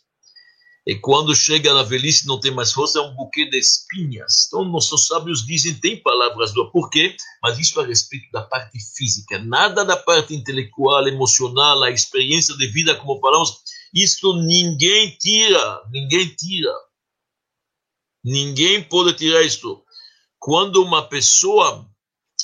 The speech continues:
da ve-, por isso que na nossa reza, principalmente agora, Rosh Hashanah, Yom Kippur, na Selichot, a gente pede a Deus,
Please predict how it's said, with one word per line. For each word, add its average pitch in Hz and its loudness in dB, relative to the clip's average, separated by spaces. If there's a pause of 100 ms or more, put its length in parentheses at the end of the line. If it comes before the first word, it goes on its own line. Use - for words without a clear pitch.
(100)
da 131 -2
ve-, 131 -4
por 147 -4
isso 170 -4
que - -10
na 135 -4
nossa 131 0
reza, 143 -2 (100)
principalmente 131 -4
agora, 117 0 (240)
Rosh 139 2
Hashanah, 131 2
Yom 135 -2
Kippur, 113 -2 (320)
na 127 2
Selichot, 135 2
a 131 6
gente 147 -2 (100)
pede 160 2
a 143 6
Deus, 156 0